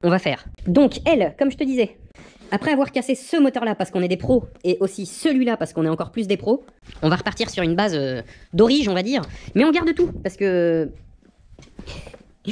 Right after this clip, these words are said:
parce que Lambert a des idées de merde des fois. Je sais pas du tout ce qui est compatible ou pas, mais on va faire un gros puzzle sur une grosse table là-dedans. Et peut-être que ça, et ça, et le bas moteur qui est encore dedans,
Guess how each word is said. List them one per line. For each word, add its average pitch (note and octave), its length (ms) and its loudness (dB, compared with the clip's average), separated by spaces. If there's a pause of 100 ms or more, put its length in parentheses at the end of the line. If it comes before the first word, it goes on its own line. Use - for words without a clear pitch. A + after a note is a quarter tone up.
(180)
parce - 120 -4
que G3 60 4
Lambert F#3+ 240 2
a F#3+ 60 0
des E3+ 160 -2
idées D#3+ 100 0
de D#3 80 0
merde F3 160 0
des D3 80 -2
fois. C#3+ 140 -2 (240)
Je E3 120 4
sais G3 140 2
pas D4 160 -2
du B3 140 -2
tout C4 240 -4 (160)
ce - 120 -14
qui F#3+ 120 2
est F#3 60 4
compatible F#3+ 380 -2
ou E3 60 0
pas, A3 160 0
mais F#3 100 0
on D#3+ 60 2
va D3+ 380 0
faire C4+ 140 -4
un G#3+ 80 0
gros G3+ 180 0
puzzle B3+ 340 -2 (220)
sur F3 160 -2
une F3+ 60 4
grosse F#3+ 200 0
table A3+ 380 -2
là-dedans. D#3+ 280 -2 (360)
Et F#3+ 80 2
peut-être - 280 -4
que F3+ 140 0
ça, - 380 -6 (480)
et D#3 100 0
ça, A#3 340 -4 (960)
et D3+ 60 4
le D3+ 60 4
bas A3 160 2
moteur D#4+ 260 -2
qui A3+ 60 -2
est G3+ 40 0
encore G3 200 -2
dedans, F#3 240 0